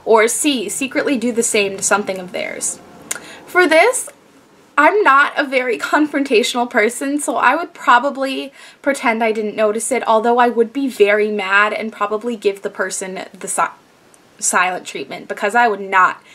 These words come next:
be happy if someone returned one of my books in awful condition.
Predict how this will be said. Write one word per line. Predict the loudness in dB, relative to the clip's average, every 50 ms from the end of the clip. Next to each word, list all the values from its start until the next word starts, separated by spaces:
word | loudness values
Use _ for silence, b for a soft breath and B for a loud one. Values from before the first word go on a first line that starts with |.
| B B B
be | -8 -6
happy | -4 -2 -4 -4 -6 -10 -14 -12
if | -10 -8
someone | -6 -6 -6 -8 -10 -12
returned | -12 -12 -12 -12 -12 -12 -14
one | -16 -14
of | -14
my | -16 -16
books | -16 -16 -18 -16 -16 -16
in | -12 -12
awful | -12 -12 -14 -16 -20
condition. | -18 -18 -18 -16 -14 -14 -14 -14 -16 -20